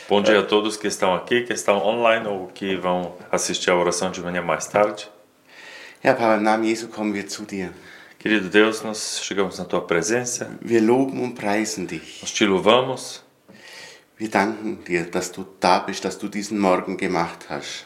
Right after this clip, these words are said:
Speaker 1: Nós te agradecemos que o Senhor fez esta manhã, que o Senhor está aqui.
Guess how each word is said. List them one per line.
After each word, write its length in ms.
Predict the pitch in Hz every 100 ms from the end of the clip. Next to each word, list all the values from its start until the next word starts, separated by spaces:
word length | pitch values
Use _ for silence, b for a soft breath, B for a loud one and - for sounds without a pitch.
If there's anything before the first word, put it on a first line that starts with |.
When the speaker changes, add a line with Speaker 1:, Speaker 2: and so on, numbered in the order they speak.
| -
Speaker 1:
Nós 80 |
te 120 | - 113
agradecemos 640 | 110 104 98 113 113 107
que 100 | 113
o 20 |
Senhor 240 | 104 104 98
fez 300 | - 107 101
esta 260 | 98 -
manhã, 380 | 95 92 104 117
que 120 | -
o 60 | 101
Senhor 260 | - 101 92
está 200 | - 85
aqui. 340 | 87 - 104